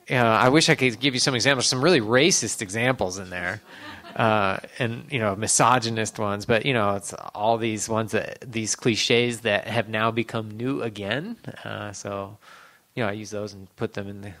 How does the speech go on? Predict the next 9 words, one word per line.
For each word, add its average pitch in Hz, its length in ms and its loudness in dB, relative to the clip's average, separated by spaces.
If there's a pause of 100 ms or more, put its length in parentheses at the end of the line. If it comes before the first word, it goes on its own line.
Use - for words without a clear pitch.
mouth 98 320 -10
of 95 80 -20
a 98 60 -14
character. 101 480 -8
I 104 40 -14
guess 107 180 -20
that's - 160 -16
one 104 180 -14
example. 95 580 -12